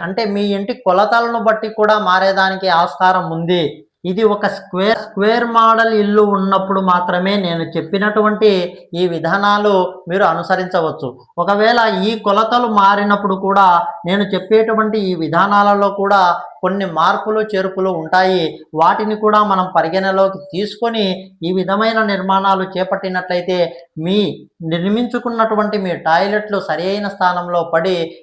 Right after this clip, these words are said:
ఎలాంటి దోషాలు లేకుండా బాగుంటుందని నేను తెలియజేస్తున్నాను. అదేవిధంగా ఇంటి లోపల కాదు, ఇంటి బయట కూడా చూడండి,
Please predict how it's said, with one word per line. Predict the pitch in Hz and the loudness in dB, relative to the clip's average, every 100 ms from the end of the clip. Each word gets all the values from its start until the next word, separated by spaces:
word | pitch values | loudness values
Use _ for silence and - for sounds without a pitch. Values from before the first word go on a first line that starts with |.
| - 160 | -6 0
ఎలాంటి | 190 208 202 170 | 2 0 -4 -2
దోషాలు | 180 196 190 190 185 | -2 0 0 0 -2
లేకుండా | 170 170 170 170 156 147 - - _ 156 165 | -4 -4 0 2 2 0 -4 -18 _ 0 2
బాగుంటుందని | 190 202 202 190 190 185 | 2 0 -4 -4 -4 -4
నేను | 160 151 | -6 -6
తెలియజేస్తున్నాను. | 147 143 143 139 131 123 107 - _ _ _ _ 156 | -4 -2 -4 -4 -6 -6 -8 -12 _ _ _ _ -2
అదేవిధంగా | 180 233 233 233 233 220 190 - - - | 0 2 0 0 2 4 4 0 -8 -6
ఇంటి | 196 254 233 | -2 0 2
లోపల | 208 226 233 220 | 2 2 -2 2
కాదు, | 214 214 202 | 2 2 -2
ఇంటి | 190 202 180 | -4 -4 -2
బయట | 175 208 226 226 | 0 2 0 0
కూడా | 226 226 208 | 2 2 2
చూడండి, | 190 208 208 | 0 0 0